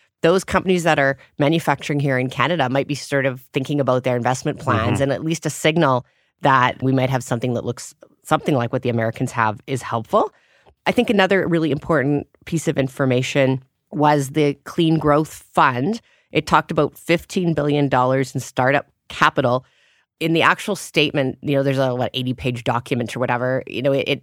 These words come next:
Speaker 1: had some information that this is going to accelerate carbon capture storage by giving concessional loans and contracts for differences. So, and remember when we had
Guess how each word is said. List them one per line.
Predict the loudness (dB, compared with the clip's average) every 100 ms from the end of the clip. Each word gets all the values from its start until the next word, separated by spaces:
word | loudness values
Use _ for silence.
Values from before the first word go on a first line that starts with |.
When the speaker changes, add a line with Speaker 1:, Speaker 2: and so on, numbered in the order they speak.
| _
Speaker 1:
had | 0 0 2
some | 0 -2
information | 0 0 0 -2 -4
that | -2
this | -2 -2
is | -8 -12 -6
going | -2 -2
to | -2 -2 -2 -4 _ _ _ _ _ -16
accelerate | 0 2 4 4 4 2 -2
carbon | -2 0 0
capture | -2 -4 -2
storage | -6 -2 -2 0 -4 -2
by | 0 0
giving | -2 -2 -2
concessional | -2 -6 0 -2 0 -2 0
loans | 0 0 -4 -4
and | -8
contracts | -4 -2 -2 -2 -4 -6
for | -6 -6
differences. | -6 -4 -4 -4 -6 -4 -4
So, | 0 -2 -2 _ _ _
and | -2 -2
remember | 0 0 2 2 0
when | 2
we | 0
had | 0 0 0 -2